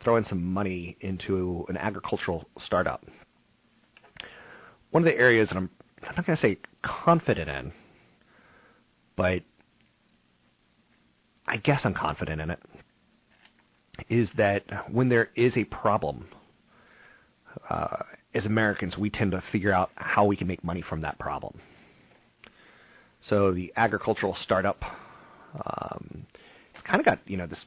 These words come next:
pretty crazy idea of using data to help farmers. I know you're saying, "Crazy. It'll never work. Who wants that?" But, uh, I like the idea, for sure.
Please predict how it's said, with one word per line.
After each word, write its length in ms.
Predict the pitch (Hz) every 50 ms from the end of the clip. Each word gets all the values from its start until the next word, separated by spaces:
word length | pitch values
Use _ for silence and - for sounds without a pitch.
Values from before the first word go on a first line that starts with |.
| _ _ _
pretty 180 | - - 127 113
crazy 400 | - - 117 104 104 92 98 92
idea 440 | 87 87 90 90 95 123 127 101 98
of 360 | - - 95 95 87 90 90 _ -
using 340 | 101 104 117 104 113 98 90
data 460 | 78 87 92 107 117 98 87 85 - - -
to 80 | -
help 200 | 90 98 92 - -
farmers. 440 | - 107 101 107 82 71 - - - - - - - - -
I 80 | 101
know 80 | 110 113
you're 120 | 101 92
saying, 200 | - - 78 71 -
"Crazy. 1000 | - - - - - - - - 110 131 139 117 107 113 107 104 113 123 - _ _ _ _ _ _ _ _ _ - _ _ _ _ _ _ _ _ _ -
It'll 140 | 127 127 117
never 260 | 107 123 117 120 113
work. 400 | 107 104 104 110 117 - - - - - _ _ _ _ _ _ _ _ _ - - _ _ _ -
Who 100 | - 131
wants 280 | 110 113 117 - - -
that?" 300 | - 98 101 98 104 - - - - _ _ _ _ _ _ _ _ _ _ _ _ _ _ _ _ _ _ _ _ _ - - - - - - - _ _ _ _ _
But, 160 | - 104 95 92
uh, 260 | 87 85 85 82 78 - - - _ _ _ _ _ _ - _ _ - -
I 60 | 85
like 180 | 87 87 87 -
the 140 | - 95 87
idea, 500 | 78 80 85 80 92 117 - - - 302 - _ _ -
for 80 | - -
sure. 360 | - - - - 85 -